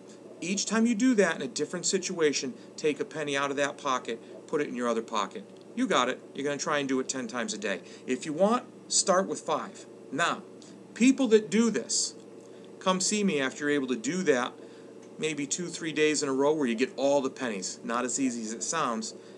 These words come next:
And maybe we can work out something about you being noticed for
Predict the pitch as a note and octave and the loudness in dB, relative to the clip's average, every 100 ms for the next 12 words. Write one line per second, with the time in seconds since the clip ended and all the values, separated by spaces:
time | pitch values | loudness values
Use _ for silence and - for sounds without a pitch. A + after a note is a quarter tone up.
0 | - G#3 G3+ G#3+ G#3+ G3+ E3+ D#3+ D#3+ E3+ | -10 0 2 2 -2 -6 -6 -4 -2 0
1 | D3+ D3+ D#3 C#3+ D3 B2+ B2+ B2 B2 C#3 | 0 2 -2 -2 -4 -2 -2 -2 -4 -4
2 | C3+ C3+ A#2+ A#2+ C3+ C3 B2 - A#2+ G#2 | 0 0 2 2 4 4 2 -2 0 0